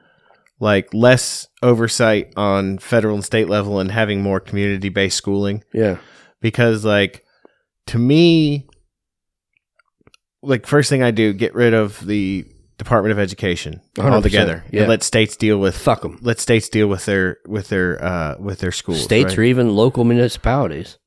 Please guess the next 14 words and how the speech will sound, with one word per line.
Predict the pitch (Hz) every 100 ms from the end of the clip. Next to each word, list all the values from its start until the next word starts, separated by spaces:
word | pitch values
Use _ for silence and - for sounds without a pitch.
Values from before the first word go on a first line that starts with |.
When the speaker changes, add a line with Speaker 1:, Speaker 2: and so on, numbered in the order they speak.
| _ _
Speaker 1:
And | 156 147 131 127
even | 156 143 127
then, | 139 131
like, | 120 117
you | 123
know, | 123
on | 113
the | 98
state | - 135 104
level, | 104 98
it |
should | - 110
be | 101
loose. | 95 98 104 85 - -